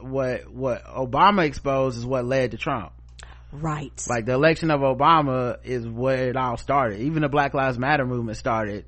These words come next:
Speaker 1: after the election of Obama,
Speaker 2: Mm-hmm.
Speaker 1: because black people felt empowered to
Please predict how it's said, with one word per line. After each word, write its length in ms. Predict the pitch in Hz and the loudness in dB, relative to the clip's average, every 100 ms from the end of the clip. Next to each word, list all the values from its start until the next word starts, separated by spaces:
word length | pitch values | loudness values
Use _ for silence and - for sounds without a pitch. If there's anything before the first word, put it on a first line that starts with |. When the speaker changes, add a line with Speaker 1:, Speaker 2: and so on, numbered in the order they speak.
| - | -10
Speaker 1:
after 240 | 110 120 | -8 -6
the 120 | 110 110 | -6 -4
election 360 | 117 117 117 | -6 -6 -6
of 120 | 110 | -6
Obama, 340 | 107 104 107 101 | -6 -6 -6 -4
Speaker 2:
Mm-hmm. 180 | 302 349 | -4 -2
Speaker 1:
because 500 | 113 381 392 415 - - - | -2 -2 -4 -8 -12 -12 -4
black 260 | 131 143 | -2 0
people 640 | 156 127 127 123 120 107 - | -2 -2 -2 -2 -2 -6 -14
felt 560 | - - 139 127 123 104 - - - - - - - - - | -20 -4 0 2 0 -4 -12 -20 -20 -20 -20 -20 -20 -10 -4
empowered 720 | 127 123 143 151 151 143 - | 0 2 4 4 4 2 -2
to 600 | 147 131 127 123 120 | -4 -2 -2 -4 -6